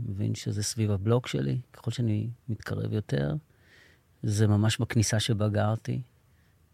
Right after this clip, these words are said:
איכשהו פילסתי לי את הדרך לקומה הרביעית, וכשנכנסתי הביתה, אמ, אנשים היו שפופי ראש, וכשנכנסתי לחדר של ההורים שלי,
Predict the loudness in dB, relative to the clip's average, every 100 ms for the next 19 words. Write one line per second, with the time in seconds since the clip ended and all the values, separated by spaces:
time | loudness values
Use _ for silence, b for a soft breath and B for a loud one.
0 | -2 -2 -2 -2 2 2 2 2 2 0
1 | -4 -2 -2 -2 2 2 2 -6 -18 -10
2 | -8 -4 -4 -2 -2 -2 -4 -4 -10 -6
3 | -6 -4 -4 -2 -2 0 2 2 0 -2
4 | -4 b b b b b b b b _
5 | _ _ _ _ _ 2 4 4 0 -6
6 | _ 0 0 4 4 4 2 -4 -4 0
7 | 0 0 -2 -4 -8 -12 -8 -8 -2 -4
8 | 0 -2 -2 -4 -2 -2 -2 -2 -2 -2
9 | 0 -2 -2 -2 -2